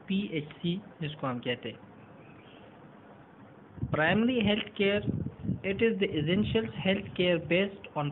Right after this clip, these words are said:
practical, scientifically sound and socially acceptable methods and technology made universally accessible to individual and family and the community through their full participation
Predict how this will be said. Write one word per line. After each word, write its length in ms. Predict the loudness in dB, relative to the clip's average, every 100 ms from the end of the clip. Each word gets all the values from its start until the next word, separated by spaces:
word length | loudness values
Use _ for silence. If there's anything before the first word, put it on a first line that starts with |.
| -2
practical, 500 | -4 -4 -4 -4 -4 -4
scientifically 800 | -4 -2 -2 -2 -2 0 -2 -2 -2 -4 -2 0 0 -4 -8 -8 -10 -10 0
sound 300 | 2 4 2 0
and 200 | -2 -2
socially 400 | -2 0 -2 -2 -4
acceptable 640 | -4 -2 -2 0 0 -2 -2 0
methods 480 | 0 2 -2 -2 -6
and 180 | -4 -4
technology 640 | -4 -2 -2 -2 -2 -2 -2 -2
made 260 | 0 0 -2
universally 760 | -2 0 0 0 -2 -2 -2 -2 -4
accessible 680 | -8 -8 -6 -4 -2 -2 -4
to 100 | -10 -6
individual 680 | -4 -2 -2 -2 -2 -2 -2
and 200 | -4 -4
family 380 | -2 -2 -2 -4 -6
and 160 | -6
the 120 | -6 -6
community 500 | -4 -2 -2 -2 -4 -6 -14 -16 -18 -20 -4
through 180 | 0 0 0
their 200 | 2 2 0 0
full 180 | 0 -2 -8 -18 -20 -20 -4
participation 880 | 0 2 0 -4 -4 0 0 0